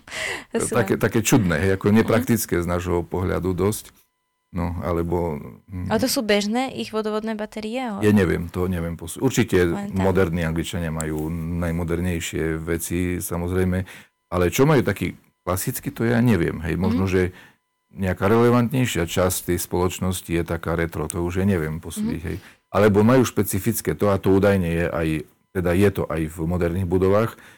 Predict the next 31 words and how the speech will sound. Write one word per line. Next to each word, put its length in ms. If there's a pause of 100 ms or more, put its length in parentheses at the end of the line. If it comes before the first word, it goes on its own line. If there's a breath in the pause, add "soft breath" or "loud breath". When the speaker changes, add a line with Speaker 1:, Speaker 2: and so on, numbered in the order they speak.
(180 loud breath)
Speaker 2:
je 140
zapínanie 640
svetla 420
na 100
šnúrku. 480 (920)
Speaker 1:
Mhm. 340 (180)
Speaker 2:
Hej, 160
že 160
vojdeš 380
do 80
miestnosti 800
a 120
teraz 440 (100)
Speaker 1:
Jak 180
lampu, 400
hej. 220
Speaker 2:
hej, 140
a, 180
a 100
údajne 360
to 120
je 120
preto, 340
aby 220
si 180
s, 140
s 180
mokrými 400
rukami 320
napríklad 460
v, 80